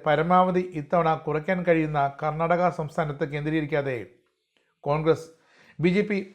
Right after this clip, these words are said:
ഒരു സീറ്റിലും ജയിക്കാൻ സാധ്യതയില്ലാത്ത കേരളത്തിൽ വന്ന് മത്സരിക്കുന്നത് ഇടതുപക്ഷ വിരുദ്ധ രാഷ്ട്രീയത അവരെ വിട്ടുമാറിയിട്ടില്ല എന്നതുകൊണ്ട് തന്നെയാണ്. ദക്ഷിണേന്ത്യയിൽ തന്നെ കോൺഗ്രസ് അധികാരത്തിലുള്ള സംസ്ഥാനമാണ് പതിനേഴ്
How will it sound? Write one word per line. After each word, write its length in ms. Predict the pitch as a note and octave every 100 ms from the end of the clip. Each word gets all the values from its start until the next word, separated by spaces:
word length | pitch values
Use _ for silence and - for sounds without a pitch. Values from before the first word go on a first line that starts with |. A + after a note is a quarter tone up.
| D#3
ഒരു 140 | A3 A#3+
സീറ്റിലും 340 | G#3 F3+ F#3 D#3
ജയിക്കാൻ 300 | E3 E3 G3+ F#3+
സാധ്യതയില്ലാത്ത 520 | E3+ E3+ E3 D3+ D3 C#3+ -
കേരളത്തിൽ 380 | D3+ D#3+ F3+ D#3
വന്ന് 160 | D3+ E3+
മത്സരിക്കുന്നത് 580 | D3+ C#3+ D#3 D3+ D3 C3+ G#2+ - _ - _
ഇടതുപക്ഷ 520 | C#3 D3 F3 E3+ E3+ F3 D3+
വിരുദ്ധ 220 | D3+ D#3+ C#3
രാഷ്ട്രീയത 440 | C#3 - D3+ C#3+ C3 C3
അവരെ 200 | C3+ D3 C#3+
വിട്ടുമാറിയിട്ടില്ല 760 | C#3 F3 C#3 C#3 D#3 C#3+ C#3+ C3+ C3 - C#3
എന്നതുകൊണ്ട് 380 | C#3 C#3+ C3+ C3
തന്നെയാണ്. 380 | B2+ B2 A#2 G#2 - _ _ _ _ _ _ _ _ _
ദക്ഷിണേന്ത്യയിൽ 540 | D#3+ G#3 C#4 C#4 C4+ A3
തന്നെ 200 | G#3+ G#3+ G3+
കോൺഗ്രസ് 340 | F#3 F3+ G3+ G3+ D#3+
അധികാരത്തിലുള്ള 600 | D#3 F#3+ F#3+ F3+ F3 E3
സംസ്ഥാനമാണ് 560 | D#3+ D3+ F#3+ F3 C#3+ C#3+ E3
പതിനേഴ് 500 | D3+ C#3+ E3+ F3 D#3